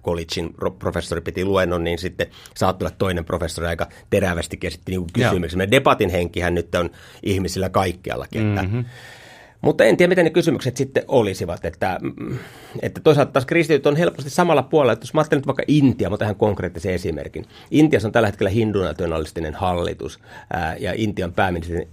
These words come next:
Speaker 1: pääministeri Narendra Modin aikana, ää, moni on ollut huolissaan esimerkiksi uskonnonvapaustilanteesta Intiassa, ja kristityt ovat nimenomaan pieni vähemmistö, niin mun on hirveän vaikea kuvitella, että, että niinku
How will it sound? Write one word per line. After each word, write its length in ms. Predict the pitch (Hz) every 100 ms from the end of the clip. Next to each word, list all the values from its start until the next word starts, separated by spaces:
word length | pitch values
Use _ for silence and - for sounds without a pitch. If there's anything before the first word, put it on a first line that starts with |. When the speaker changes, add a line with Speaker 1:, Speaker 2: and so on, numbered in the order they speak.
| - -
Speaker 1:
pääministeri 600 | 101 92 85 - 90 -
Narendra 540 | 107 107 98 90 92
Modin 360 | 92 104 95 85
aikana, 500 | 95 92 87 82 82 82 - - -
ää, 240 | 82 87 -
moni 360 | - 110 113 92
on 140 | 113
ollut 180 | 131 131
huolissaan 560 | 127 117 101 - 98 87
esimerkiksi 240 | 90 - 117 98 101 87 82
uskonnonvapaustilanteesta 760 | 80 73 - 90 76 73 - 82
Intiassa, 600 | 85 78 - - - -
ja 180 | 101 90 -
kristityt 500 | 113 123 107 87 92
ovat 180 | 82 -
nimenomaan 460 | 120 110 92 85
pieni 280 | 92 92 82
vähemmistö, 580 | 87 85 78 73 - 80 - -
niin 120 | 95
mun 100 | 107 110
on 60 |
hirveän 260 | 120 110 101
vaikea 260 | 101 98 92
kuvitella, 480 | 107 101 92 85
että, 240 | 82 92 85 - - - - -
että 260 | - 82 87
niinku 280 | 90 87